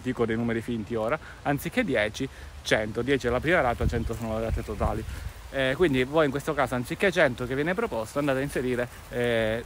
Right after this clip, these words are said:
novanta. Se avessi, se avessi invece inserito, eh, secondo la tabella millesimale, eh, il, il rapporto di questi novanta euro sarebbero stati divisi non secondo,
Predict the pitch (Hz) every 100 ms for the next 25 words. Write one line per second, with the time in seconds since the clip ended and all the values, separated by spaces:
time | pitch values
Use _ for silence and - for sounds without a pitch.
0 | 120 127 120 104 104 104 107 - 117 127
1 | - - - - - - - - - 202
2 | 247 - 160 143 175 214 - 156 147 135
3 | 127 143 143 117 113 - - - 127 127
4 | 123 127 143 170 160 139 151 175 156 175
5 | 202 226 165 151 185 - - - - 165
6 | 170 165 185 202 190 175 175 185 185 202
7 | 190 208 165 120 - 127 123 139 165 -
8 | 165 160 175 208 190 147 147 147 143 143
9 | 147 135 139 202 185 120 - 131 - 139
10 | 139 131 120 117